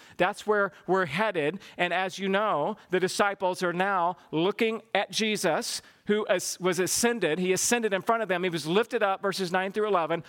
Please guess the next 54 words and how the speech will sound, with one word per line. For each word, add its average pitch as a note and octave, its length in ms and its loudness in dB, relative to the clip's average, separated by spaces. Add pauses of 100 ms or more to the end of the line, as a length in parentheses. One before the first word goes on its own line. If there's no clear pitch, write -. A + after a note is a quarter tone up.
(140)
up G#3 200 2
into G#3+ 260 -2
the B3+ 140 0
clouds, F3+ 520 2
where F3+ 200 2
two C#4 340 -2
men A#3+ 460 0 (120)
in F3+ 220 0
white A3+ 300 2
robes G#3+ 400 2
said, A3 500 0 (180)
"Men G#3+ 320 2
of A#3+ 140 -4
Galilee, A#3 600 2 (180)
why G#3+ 260 4
do C4+ 80 -10
you A#3+ 140 -2
stand A#3+ 500 2
looking A#3+ 320 0
into G#3+ 220 2
heaven? G#3+ 380 0
This - 180 0
Jesus A#3 480 -2
who A3+ 80 0
was G3+ 100 0
taken A#3+ 300 2
up A#3 160 0
from A3+ 140 -2
you A3 140 2
into F#3+ 200 2
heaven A3 340 -2 (160)
will A#3 280 2
come C#4 340 0
to G#3+ 100 -2
you F#3 240 0
in F#3+ 80 0
the G3 80 0
same A#3 320 0
way G#3 220 0 (160)
that G#3 100 4
he G#3 100 0
saw G#3+ 280 2
you G3 160 -2
go F#3+ 180 0
into F#3 160 0
heaven." G3 380 -2 (240)
We E3+ 140 0
looked F#3 160 0
last F#3 240 2
week A3+ 180 0
at E3+ 80 0
Zechariah F#3 600 0
fourteen G#3 580 -2
four F3+ 420 2